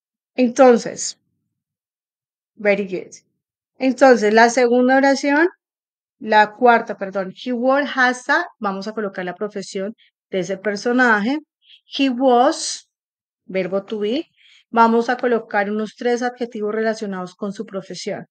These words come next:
Pues por eso es importante cuando busquemos la biografía de ese personaje, simplemente extraer información, ¿ok?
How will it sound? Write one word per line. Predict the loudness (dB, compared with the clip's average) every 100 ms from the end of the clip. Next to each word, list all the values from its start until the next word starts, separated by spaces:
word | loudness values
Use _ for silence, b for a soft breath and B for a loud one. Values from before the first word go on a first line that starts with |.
| _ _ _ _
Pues | -16 -10
por | -6
eso | -4 -4
es | -2
importante | -2 -2 -4 -2 -2 -2 -8 -8 B -6
cuando | -2 -2
busquemos | -2 -4 -6 -4 -4 -6
la | -2
biografía | 0 0 -4 -6 -4
de | -4
ese | -4
personaje, | -6 -6 -4 -2 -2
simplemente | -2 -4 0 0 0 -2
extraer | -4 -6 -4 -2 -2
información, | -6 -6 -6 -6 -8 -12 -12
¿ok? | -10